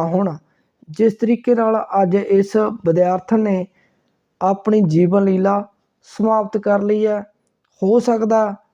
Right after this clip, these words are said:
ਵੀ ਆਉਣ ਵਾਲੇ ਟਾਈਮ ਦੇ ਵਿੱਚ ਇਸ ਤਰੀਕੇ ਦੀ ਕੋਈ ਹੋਰ ਘਟਨਾ ਨਾ ਘਟੇ। ਬਹੁਤ ਸਾਰੀਆਂ ਲੜਕੀਆਂ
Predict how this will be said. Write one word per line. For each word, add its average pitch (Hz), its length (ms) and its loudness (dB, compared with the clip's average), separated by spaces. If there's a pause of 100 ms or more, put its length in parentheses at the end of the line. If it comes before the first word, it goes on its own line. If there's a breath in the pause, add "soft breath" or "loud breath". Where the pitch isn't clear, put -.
(340)
ਵੀ 220 160 2
ਆਉਣ 214 260 2
ਵਾਲੇ 226 200 2
ਟਾਈਮ 202 300 0
ਦੇ 202 100 2
ਵਿੱਚ 196 300 -2 (760)
ਇਸ 214 140 2
ਤਰੀਕੇ 214 420 0
ਦੀ 208 140 4
ਕੋਈ 208 220 2
ਹੋਰ 196 360 0 (180)
ਘਟਨਾ 196 360 0
ਨਾ 175 300 0
ਘਟੇ। 175 320 0
ਬਹੁਤ 190 320 0
ਸਾਰੀਆਂ 247 300 0
ਲੜਕੀਆਂ 214 560 -2